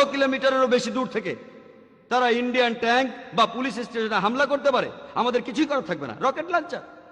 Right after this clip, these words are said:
কিন্তু তারপরও মানুষ ভয় পায় কাদের? যাদের দাড়ি আছে, যারা মাথায় টুপি পরে, যারা প্যান্ট পরে গোড়ালির উপরে।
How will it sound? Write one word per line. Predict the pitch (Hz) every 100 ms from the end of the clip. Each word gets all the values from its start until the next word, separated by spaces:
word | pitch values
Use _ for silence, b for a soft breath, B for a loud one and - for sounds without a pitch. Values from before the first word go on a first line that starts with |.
| - - _ _ _ _ -
কিন্তু | 262 254 269
তারপরও | 226 240 240 277 269 233
মানুষ | 254 277 190
ভয় | 214 240
পায় | 254 240 226
কাদের? | 226 294 - - - - - - -
যাদের | - 214 175
দাড়ি | 196 240 254
আছে, | 254 277 277 - - - - - - 147
যারা | 247
মাথায় | 226 214 247 233
টুপি | 226 240
পরে, | 269 277 - - -
যারা | 254 247
প্যান্ট | 220 233 220
পরে | 233
গোড়ালির | 185 220 208 196 202
উপরে। | 180